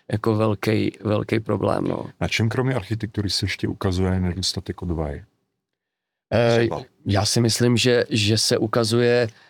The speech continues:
Speaker 1: eh, třeba, eh, i v podnikání nebo v ekonomice. Já tomu nerozumím tolik, jo, ale já jsem byl na takový konferenci,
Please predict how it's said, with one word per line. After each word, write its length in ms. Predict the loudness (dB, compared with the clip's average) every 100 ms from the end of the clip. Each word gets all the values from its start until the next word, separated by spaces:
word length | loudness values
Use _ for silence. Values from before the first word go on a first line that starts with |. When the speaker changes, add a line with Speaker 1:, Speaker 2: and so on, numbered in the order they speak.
| -2
Speaker 1:
eh, 280 | 2 2 2
třeba, 600 | 0 0 2 4 4 2 0
eh, 240 | 2 2
i 180 | 2 0
v 120 | -2
podnikání 760 | -2 0 2 2 2 2 2
nebo 180 | 2 0
v 100 | -2
ekonomice. 640 | -4 0 2 4 2 2 4
Já 200 | 4 4
tomu 220 | 4 2
nerozumím 580 | 2 2 2 4 4 4
tolik, 260 | 2 2 2
jo, 120 | 4
ale 140 | 4
já 100 | 2
jsem 200 | 2 2
byl 180 | 2 0 -2 -12 -10 0
na 420 | 2 4 4 2
takový 240 | 0 0
konferenci, 840 | 2 2 2 2 2 2 2 0